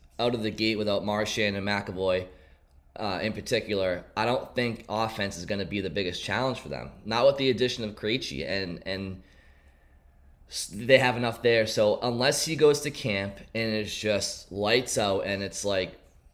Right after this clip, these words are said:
man, you, this is a can't miss type of player,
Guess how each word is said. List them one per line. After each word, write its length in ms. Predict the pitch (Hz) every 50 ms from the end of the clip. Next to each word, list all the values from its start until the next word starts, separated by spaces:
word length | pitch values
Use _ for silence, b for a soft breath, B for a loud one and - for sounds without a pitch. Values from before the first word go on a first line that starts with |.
| _ _ _ - _ -
man, 400 | - 101 101 101 98 95 95 92
you, 200 | 101 110 98 - - 85
this 260 | 85 113 110 110 -
is 100 | 87 87
a 60 | 87
can't 360 | - - 110 104 101 92 87
miss 200 | 104 101 92 -
type 240 | - - 101 101 -
of 80 | - -
player, 520 | - - 151 156 131 113 104 98 95 -